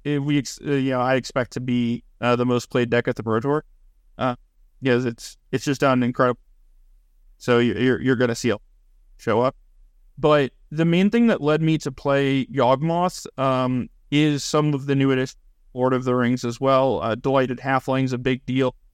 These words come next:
Uh, Orcish Bowmasters, it's a big deal. Some ver-, playing the One Ring, some version, uh, you know, aren't and are opting for a more traditional, straightforward build.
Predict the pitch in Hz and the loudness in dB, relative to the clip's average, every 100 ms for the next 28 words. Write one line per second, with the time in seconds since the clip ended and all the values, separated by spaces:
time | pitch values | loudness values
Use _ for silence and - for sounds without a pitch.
0 | _ _ - 107 107 139 123 117 - 170 | _ _ -8 -6 -2 -4 -4 -6 0 2
1 | 165 147 156 143 135 135 139 139 135 127 | 4 2 0 -4 -4 -4 -2 -2 -2 -2
2 | 131 123 127 123 - 139 135 135 127 _ | -2 0 0 -2 0 0 2 -2 -4 _
3 | _ - _ _ _ _ - _ _ _ | _ -20 _ _ _ _ -20 _ _ _
4 | _ 143 127 123 123 185 190 185 175 170 | _ -2 0 -2 0 2 2 0 0 -4
5 | _ _ _ _ - - - 143 135 139 | _ _ _ _ -20 -12 -2 0 2 0
6 | 131 131 - - - _ _ - 127 123 | 0 -4 -6 -20 -20 _ _ -10 -4 -2
7 | 120 117 117 82 - _ 131 120 - 131 | 0 -2 -4 -6 -12 _ -2 -2 0 0
8 | 139 131 123 127 123 120 117 - 127 - | 2 2 0 -2 0 0 0 0 -2 0
9 | 127 131 127 - 123 123 - 117 - 131 | -2 0 -2 -2 -2 -2 -2 -4 -4 -4
10 | 117 - 120 117 113 117 127 147 | -4 -4 -4 -2 -4 0 0 0